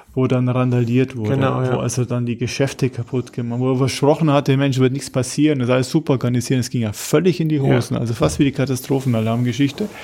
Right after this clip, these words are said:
Speaker 1: und hat er völlig versagt,
Speaker 2: Mhm.
Speaker 1: meines Erachtens, der Mann.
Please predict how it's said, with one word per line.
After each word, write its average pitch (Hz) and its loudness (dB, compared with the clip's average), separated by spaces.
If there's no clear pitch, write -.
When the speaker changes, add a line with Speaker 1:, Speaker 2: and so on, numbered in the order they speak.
Speaker 1:
und 127 2
hat 127 2
er 127 4
völlig 123 2
versagt, 110 -2
Speaker 2:
Mhm. 127 0
Speaker 1:
meines 117 0
Erachtens, - -8
der 123 -4
Mann. 120 -4